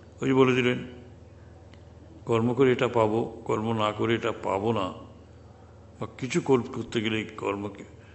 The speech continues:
কিছু উপর নির্ভর করতে হবে, এই ভাবনাটা ত্যাগ করলেই আমাদের কর্মের রহস্য জানা হলো, আমরা মুক্ত হলাম,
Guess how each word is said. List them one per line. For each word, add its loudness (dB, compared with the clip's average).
কিছু -6
উপর -4
নির্ভর -2
করতে -6
হবে, -4
এই 0
ভাবনাটা -2
ত্যাগ -4
করলেই -4
আমাদের -6
কর্মের -4
রহস্য -8
জানা -6
হলো, -4
আমরা -6
মুক্ত -10
হলাম, -6